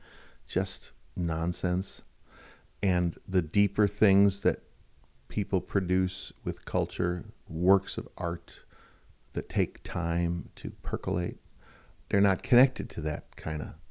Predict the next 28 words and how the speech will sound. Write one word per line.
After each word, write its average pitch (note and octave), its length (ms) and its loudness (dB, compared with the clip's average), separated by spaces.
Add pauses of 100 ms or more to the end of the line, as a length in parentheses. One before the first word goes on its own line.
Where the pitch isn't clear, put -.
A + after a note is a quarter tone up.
(240)
buzz. - 420 -2 (1500)
So F2+ 680 6 (480)
I've G#2 220 6
been F#2 200 2
sort G2+ 200 4
of F#2 100 6
weaning G2+ 340 8
myself F2+ 460 2
from F2+ 140 -2
that F2 180 0
anyways, F2 540 0
and E2 160 0
the, D#2+ 220 -4
and E2 280 -2
the, D#2 180 -2
uh, D2+ 180 -6 (920)
the F#2 320 -10
energy F2 420 0
that E2 180 -2
comes F2 260 -2
from E2 180 -4
having E2 300 0
to D#2+ 80 -4
do E2+ 160 -4
that E2 160 -4
kind F2+ 180 -6
of D#2 140 -6
daily D#2+ 400 -4